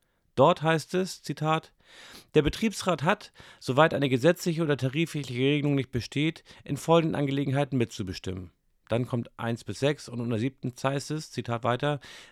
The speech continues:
„Regelungen über die Verhütung von Arbeitsunfällen und Berufskrankheiten sowie über den Gesundheitsschutz im Rahmen der gesetzlichen Vorschriften oder der Unfallverhütungsvorschriften.“ Zitat Ende. Und eine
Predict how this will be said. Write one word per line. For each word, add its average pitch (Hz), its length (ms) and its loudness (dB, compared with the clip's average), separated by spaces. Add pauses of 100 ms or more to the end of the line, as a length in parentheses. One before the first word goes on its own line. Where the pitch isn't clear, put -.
„Regelungen 180 540 4
über 127 160 0
die 123 80 -4
Verhütung 165 540 0
von 120 160 -4
Arbeitsunfällen 135 880 0
und 131 180 -4
Berufskrankheiten 143 1000 -2 (260)
sowie 120 260 2
über 151 140 4
den 127 100 4
Gesundheitsschutz 160 800 0
im 127 160 -2
Rahmen 131 260 4
der 120 80 2
gesetzlichen 131 560 0
Vorschriften 117 720 -2
oder 110 220 -2
der 110 100 -2
Unfallverhütungsvorschriften.“ 101 1500 -6
Zitat 117 340 -6
Ende. 87 340 -6 (760)
Und 139 240 -4
eine 143 400 2